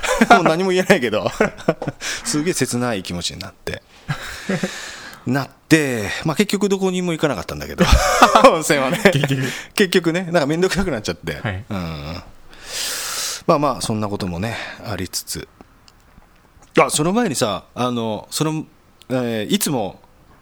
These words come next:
Speaker 1: あの、ライブの告知、お知らせとか俺一番最後にしてたじゃん。
Speaker 2: <laughs> はい。
Speaker 1: あれ多分、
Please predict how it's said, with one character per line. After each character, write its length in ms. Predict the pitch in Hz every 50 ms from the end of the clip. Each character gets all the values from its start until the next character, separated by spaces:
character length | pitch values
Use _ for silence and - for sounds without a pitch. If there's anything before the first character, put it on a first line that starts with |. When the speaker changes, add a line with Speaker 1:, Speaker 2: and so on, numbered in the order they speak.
| _ _ _ _ _ _ _ _ _ _ _ _ _ _ _ _ _ _ _ _ _ _ _ _ -
Speaker 1:
あ 140 | 127 120 113
の、 100 | 110 113
ラ 120 | 135 190
イ 20 | 233
ブ 100 | 233 226
の 80 | 220 220
告 220 | - 185 - -
知、 340 | - - 190 180 170 151 -
お 100 | - 147
知 100 | 139 -
ら 100 | 151 147
せ 120 | 147 - 143
と 80 | -
か 120 | 143 - 95
俺 100 | - -
一 100 | - 208
番 120 | 220 214 208
最 160 | 226 226 208
後 80 | 185
に 80 | 131 110
し 40 | -
て 80 | 117
た 120 | 98 95 85
じ 80 | 82
ゃ 60 | - 78
ん。 40 |
Speaker 2:
<laughs> 920 | - 175 - - - - - - - - - - - - - - 262 208 -
は 60 | - 107
い。 80 | 92 - - - -
Speaker 1:
あ 60 | 143
れ 60 | -
多 140 | - 254 339
分、 340 | 359 240 139 123 117 -